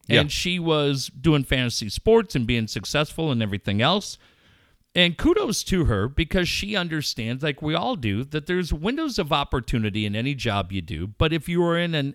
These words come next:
Speaker 2: entertainment-based industry, that window can be small. She was still in her prime when she walked away,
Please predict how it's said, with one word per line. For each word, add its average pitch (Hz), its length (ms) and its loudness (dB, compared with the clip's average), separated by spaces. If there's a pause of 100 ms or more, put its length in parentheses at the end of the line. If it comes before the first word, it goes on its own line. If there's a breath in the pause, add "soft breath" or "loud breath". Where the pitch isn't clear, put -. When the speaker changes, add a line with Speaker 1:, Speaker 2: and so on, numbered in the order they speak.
Speaker 2:
entertainment-based 175 1040 -2
industry, 147 640 -6 (520 soft breath)
that 190 180 4
window 208 260 2
can 147 240 0
be 123 200 -2
small. 90 440 -4 (760)
She 247 420 0
was 196 320 2
still 165 680 2 (840)
in 175 160 4
her 170 140 2
prime 202 400 0
when 160 100 -2
she - 160 -4
walked 135 320 -2
away, 110 440 -4